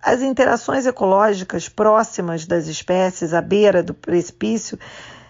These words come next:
elas tendem a levar outras espécies à aniquilação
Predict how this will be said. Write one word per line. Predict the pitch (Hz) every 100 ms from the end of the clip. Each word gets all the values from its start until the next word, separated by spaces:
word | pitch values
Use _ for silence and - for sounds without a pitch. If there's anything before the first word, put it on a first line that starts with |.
| _ _
elas | 220 254 - -
tendem | - 285 285 247 - -
a | 214
levar | 226 196 240 247 - -
outras | - 277 330 339 285 240
espécies | 233 - 220 220 220 170 - - _ _ _ _
à | 214 226 214 -
aniquilação | 233 226 - 214 196 - - 180 208